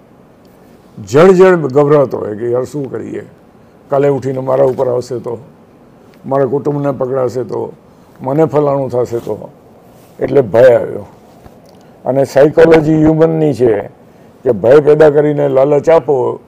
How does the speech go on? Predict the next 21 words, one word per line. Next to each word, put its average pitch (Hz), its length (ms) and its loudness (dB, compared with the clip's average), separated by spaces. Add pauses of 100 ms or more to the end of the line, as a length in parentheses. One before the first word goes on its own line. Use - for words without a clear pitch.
(120)
એટલે 131 140 -6
માણસ 135 300 -6
બિચારો 123 440 -6
થઈ 120 160 -12
જાય. - 280 -20 (1500)
આ 143 180 2
શસ્ત્રોનો 139 680 -4
ઉપયોગ 131 360 -4
વર્તમાન 127 720 -6 (360)
ruling 127 460 -8
પાર્ટીએ 117 560 -8
ભરપેટ 131 760 -6
કર્યો, 80 280 -10 (600)
એના 143 260 -4
કારણે 113 300 -6
આ 110 80 -8
પરિસ્થિતિ - 500 -16
આવીને - 280 -14
ઊભી - 240 -20
થઈ - 160 -20
છે. - 920 -20